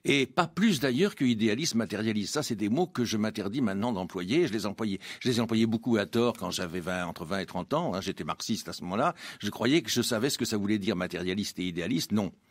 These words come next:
Non, non, ça c'est pas, ça, je, ça ne convient pas du tout. Ce qui est sûr, en tout cas, c'est que l'intuition fondamentale d'Aristote,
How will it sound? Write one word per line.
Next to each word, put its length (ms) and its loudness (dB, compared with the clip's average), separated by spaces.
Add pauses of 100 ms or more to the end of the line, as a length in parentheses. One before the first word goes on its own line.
(260)
Non, 180 0
non, 200 -2
ça 140 -4
c'est 160 -4
pas, 520 0
ça, 160 -6
je, 160 -8
ça 160 -2
ne 40 -4
convient 280 -2
pas 100 -4
du 140 -6
tout. 160 2 (320)
Ce 100 2
qui 140 4
est 80 6
sûr, 360 2
en 100 2
tout 120 -2
cas, 220 0
c'est 160 0
que 80 0
l'intuition 500 0
fondamentale 580 0
d'Aristote, 720 -2